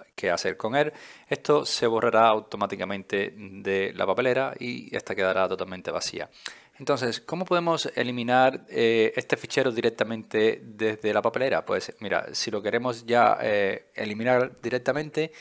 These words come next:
vamos a hacer un clic sobre el fichero o, mm, seleccionamos todos los ficheros que tenemos y aquí tenemos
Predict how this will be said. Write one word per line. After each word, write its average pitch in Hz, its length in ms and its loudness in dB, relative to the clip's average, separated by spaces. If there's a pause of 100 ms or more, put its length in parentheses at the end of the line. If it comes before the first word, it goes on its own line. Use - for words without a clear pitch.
(400)
vamos 120 200 -2
a - 20 -2
hacer 123 140 -2
un 120 100 -8
clic 120 160 -6
sobre 120 180 0
el 110 40 0
fichero 160 420 2
o, 113 540 -4
mm, 101 520 -14
seleccionamos 104 580 -6
todos 107 180 -2
los 110 100 -4
ficheros 120 280 -8
que 143 60 -4
tenemos 156 360 -4
y 143 120 -2
aquí 147 180 -4
tenemos 139 440 -4